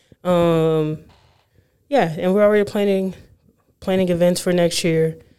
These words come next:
planning all kinds of community programs and all kinds of shit like that. So, yeah, it's called Bryant's Legacy Foundation. We have a Facebook page.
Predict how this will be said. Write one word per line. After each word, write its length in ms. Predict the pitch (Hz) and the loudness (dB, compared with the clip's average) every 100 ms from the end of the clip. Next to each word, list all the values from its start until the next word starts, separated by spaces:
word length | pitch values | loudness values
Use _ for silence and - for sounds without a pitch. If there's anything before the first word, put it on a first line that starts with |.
| _ _ - | _ _ -4
planning 400 | 175 170 170 156 | 0 2 2 0
all 240 | 160 165 | 0 -2
kinds 320 | 160 165 156 | -2 -4 -2
of 220 | 156 151 | -2 -4
community 580 | - 165 160 156 156 151 | -6 -2 0 0 -2 -6
programs 720 | 147 156 147 151 147 147 147 | -4 -6 -4 -4 -4 -4 -4
and 80 | 151 | -4
all 180 | 147 147 | -4 -8
kinds 240 | 151 147 | -8 -8
of 80 | 156 | -6
shit 160 | - 156 | -8 -6
like 220 | 147 147 | -8 -6
that. 180 | 151 151 | -8 -6
So, 320 | 156 156 151 - - - - | -4 -4 -4 -8 -10 -12 -14
yeah, 160 | 262 202 | 0 0
it's 160 | 156 - | 0 -2
called 240 | 180 156 | -2 -2
Bryant's 520 | 165 170 170 160 - - | -2 0 -2 -4 -10 -14
Legacy 500 | 170 165 160 160 180 | -12 -8 -4 -4 -4
Foundation. 720 | 165 165 165 156 151 - 156 185 - _ - _ | -4 -4 -2 -2 -2 -6 -8 -8 -20 _ -20 _
We 60 | 165 | -2
have 80 | 185 | -2
a 20 | |
Facebook 420 | 196 185 - 156 | 0 0 0 -4
page. 500 | - 151 165 - - | -4 -4 -4 -6 -16